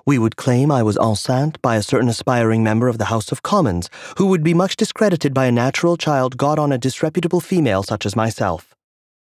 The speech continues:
The tales of Ibn Ghazi suggested he was biased in favor of the status quo, so our case involved a certain bill that would be much jeopardized if it came out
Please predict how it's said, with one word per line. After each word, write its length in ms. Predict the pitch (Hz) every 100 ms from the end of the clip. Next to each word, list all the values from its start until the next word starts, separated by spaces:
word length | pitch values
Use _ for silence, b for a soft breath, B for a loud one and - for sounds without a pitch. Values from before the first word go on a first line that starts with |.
| _ B B
The 80 | 160
tales 400 | 147 180 147 113
of 100 | 104 127
Ibn 240 | 117 110
Ghazi 340 | 107 104 98
suggested 600 | 95 113 127 120 - 92 87
he 100 | 104
was 160 | 104
biased 640 | 98 147 147 98 82 -
in 100 | 110
favor 320 | 104 117 101 95
of 120 | 87
the 80 | 92
status 400 | 113 98 98 -
quo, 380 | 113 95 98 B B -
so 180 | 156 -
our 280 | 160 202 214
case 400 | - 160 156 -
involved 540 | 151 135 123 117 113
a 100 | -
certain 380 | 113 131 - 123
bill 280 | 110 107 110
that 160 | 110 -
would 120 | 104
be 120 | 104
much 380 | 101 127 147 -
jeopardized 720 | - 135 120 101 90 98 120
if 80 | 113
it 100 | -
came 260 | 127 127
out 220 | 120 101